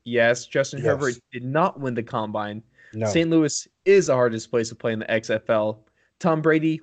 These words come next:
Speaker 1: will not be on the Patriots next season. Philip
Speaker 2: I can give you a quick
Speaker 1: Rivers
Speaker 2: recap of why I chose each answer real quick if you want.
Speaker 1: Yes. Um,
Speaker 2: All right.
Speaker 1: Quinn Flowers, obviously we just talked about that. We
Speaker 2: Yeah.
Speaker 1: know that. Why didn't Justin Herbert win the combine?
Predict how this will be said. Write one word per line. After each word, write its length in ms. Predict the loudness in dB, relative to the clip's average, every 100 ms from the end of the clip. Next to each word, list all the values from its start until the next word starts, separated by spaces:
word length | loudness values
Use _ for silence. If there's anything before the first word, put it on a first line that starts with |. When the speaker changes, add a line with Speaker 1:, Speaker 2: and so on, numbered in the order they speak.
| -6
Speaker 1:
will 100 | -6
not 560 | -6 -2 0 0 -4
be 100 | -8
on 120 | -8 -8
the 60 |
Patriots 440 | -8 -8 -6 -10 -10
next 200 | -12 -8
season. 400 | -6 -6 -8 -16 _ _ _ _ 0
Philip 220 | 2 4
Speaker 2:
I 80 | 2
can 80 | 2
give 120 | 4
you 60 | 4
a 40 |
quick 200 | 2 0
Speaker 1:
Rivers 160 | 0 -2
Speaker 2:
recap 260 | 0 0
of 160 | 0 -2
why 160 | -2 -2
I 60 |
chose 280 | -2 -4 -4
each 180 | -8 -8
answer 280 | -10 -8 -8
real 140 | -8
quick 240 | -8 -12 -12
if 140 | -12
you 80 | -10
want. 200 | -8 -2
Speaker 1:
Yes. 420 | 2 2 0 -10 -20 _ -6
Um, 60 | -4 -2
Speaker 2:
All 140 | 2 4
right. 160 | 4
Speaker 1:
Quinn 140 | 2 -2
Flowers, 500 | -2 0 0 -2 -6 0
obviously 420 | 2 2 -2 -4
we 100 | -4
just 180 | -4 -4
talked 180 | -6 -4
about 260 | -2 -2
that. 220 | -2 -4 -4
We 140 | -2
Speaker 2:
Yeah. 100 | 0
Speaker 1:
know 60 | 0
that. 260 | -2 -6 -8 _ _ _
Why 180 | 2 4
didn't 240 | 2 -2
Justin 300 | -4 -6 -8
Herbert 280 | -8 -6 -6
win 120 | -6
the 80 | -8
combine? 400 | -6 -6 -6 -10